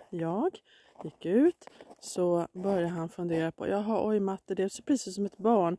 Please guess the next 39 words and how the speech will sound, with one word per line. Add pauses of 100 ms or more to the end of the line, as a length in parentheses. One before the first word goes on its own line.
(260)
När
du
vänder
om
och
går, (480)
eller
om
du
till
exempel
är
ute
med
en
hund,
när
du
vänder (100)
om
och
går, (300)
då
kommer, (320)
då
kommer
de
springande. (480)
Då
kommer
de
efter (340)
sin
husse
eller
matte.
De
är
trogna."